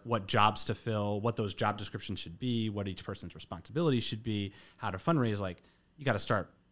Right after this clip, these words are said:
basically from scratch. And so we help people figure out a lot of those early,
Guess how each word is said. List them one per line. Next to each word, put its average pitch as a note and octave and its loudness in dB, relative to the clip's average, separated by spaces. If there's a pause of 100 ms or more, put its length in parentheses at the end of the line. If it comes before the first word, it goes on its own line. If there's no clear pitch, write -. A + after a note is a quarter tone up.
basically G#2+ -2
from D#2 -12
scratch. G2 -2
And F#2 -4
so G2+ -4
we G2 -4
help G#2 -4
people G2 -10
figure A2 -4
out F2+ -2 (600)
a A2 -10
lot F#2+ 0
of F#2 -4
those F#2 -4
early, F#2+ -4